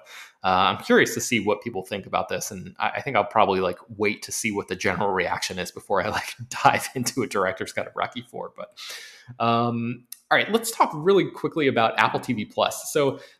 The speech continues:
there have been some reports and, and sort of, um, expectations and, and, uh, and, and maybe even, like,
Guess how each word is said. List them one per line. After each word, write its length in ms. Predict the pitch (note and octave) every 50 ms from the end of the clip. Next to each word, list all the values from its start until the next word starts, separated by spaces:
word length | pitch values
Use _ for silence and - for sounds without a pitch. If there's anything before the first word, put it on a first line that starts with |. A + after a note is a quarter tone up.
| _ _
there 280 | - C3 F3+ A3 B3+ G#3
have 80 | D#3
been 280 | D3 F3 E3+ E3 E3 -
some 200 | - E3 D3 C#3+
reports 480 | B2+ - - - C3+ C3+ C3+ C3+ C3+ -
and, 160 | A2 G#2+ G#2
and 200 | - G#2+ G#2+ -
sort 160 | - A2 G2+
of, 100 | G2 F#2+
um, 320 | G2+ F#2+ F#2+ F#2+ G2 G#2+ - _ _ _ _ _ _ _ _ _ _ _ _ _ _ -
expectations 840 | D3 - - - C3 A2+ - - B2+ A#2 - - B2+ A#2+ A#2 A#2 A2+
and, 240 | G#2+ G2 G2 F#2+ -
and, 300 | - F#2+ F#2+ F#2 F#2 F2
uh, 380 | F2 F2 E2+ E2+ E2+ E2+ - - - - _ _
and, 260 | - - F2+ F#2 F#2 -
and 160 | G#2 G2+ G2 G#2
maybe 160 | B2 D3+ F3 - A#2
even, 200 | G#2 G#2+ G2 G2
like, 280 | F#2 F2 F2 - -